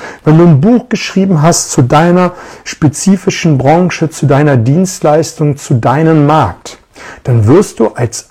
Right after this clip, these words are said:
Autorität wahrgenommen, nämlich the Godfather auf deine Branche. Und das macht es so spannend, weil du dann einfach nicht mehr so viel tun musst, um zu verkaufen, weil dein Argument,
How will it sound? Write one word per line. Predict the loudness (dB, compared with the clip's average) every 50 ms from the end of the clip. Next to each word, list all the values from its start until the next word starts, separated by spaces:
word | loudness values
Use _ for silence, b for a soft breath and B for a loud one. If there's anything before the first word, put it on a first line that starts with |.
| -4
Autorität | 0 2 2 2 0 0 -2 -2 0 0 -2 -2 -6 -4 0 2 2 2 0 -2 -10 _ _ _ -4
wahrgenommen, | 0 0 2 2 2 0 -2 -2 -4 -4 -6 -8 -12 -16 b b b b b 0
nämlich | 2 2 2 0 -2
the | -4 -4 -6 -6 -6 -4
Godfather | -2 0 0 0 -4 -6 -20 -14 -6 -2 0 0 0 0 0 0 0 -2 0 -2
auf | 0 2 2 2 0 0 -4 -14 -20 _ _ b b b b b b b b b b b b b b b b b b b b _ _ _ -10 -4
deine | -2 -2 0 0 -2
Branche. | -4 -4 -4 -6 -6 -6 -6 -10 -12 -18 -20 -20 -20 _ _ B B B B B B
Und | 2 2
das | 4 4
macht | 4 2 2 0
es | -4 -4 -2
so | -4 -6
spannend, | -6 -6 -4 -2 0 0 0 0 0
weil | 2 2 2 0 -2 B B B B B B B 0
du | 2 2
dann | 4 2 2 0
einfach | -2 -2 -4 -4 -4 -6 -4 -2
nicht | -2 -2 -2 -2 -2
mehr | -2 0
so | 0 -2
viel | -2 -4 -4 -4 -4 -4
tun | -6 -4 -4 -2 -2
musst, | -2 -4 -6
um | -6 -8 -8
zu | -8 -10 -14 -8
verkaufen, | -8 -8 -8 -4 -4 -2 -2 -2 -2 0 0
weil | 0 0 0
dein | 0 0 0 2 0 0 -2 -2 -2
Argument, | 0 2 2 2 2 2 2 2 2 2 0 0 -2 -4 -6